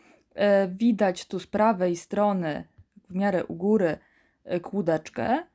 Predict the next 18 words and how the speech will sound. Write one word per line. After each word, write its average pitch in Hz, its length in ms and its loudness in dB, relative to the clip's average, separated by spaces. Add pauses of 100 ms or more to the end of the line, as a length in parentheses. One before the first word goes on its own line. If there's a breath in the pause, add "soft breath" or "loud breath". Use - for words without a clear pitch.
(220)
Automatycznie 220 640 2
kolekcja 185 460 -4
jest 170 420 -4 (100)
prywatna. 160 500 -6
Jeśli - 400 -10 (160)
kliknę, - 340 -6
ku-, - 280 -10
e, 190 300 -4
później 202 240 -2
będę 175 220 -4
mogła 175 280 -2
ją, 160 220 -2 (460 soft breath)
e, 170 540 2
zedytować. 170 1160 -2
Żeby 208 460 2 (200)
teraz 180 440 0
zedytować 208 680 0
kolekcję, 202 680 -4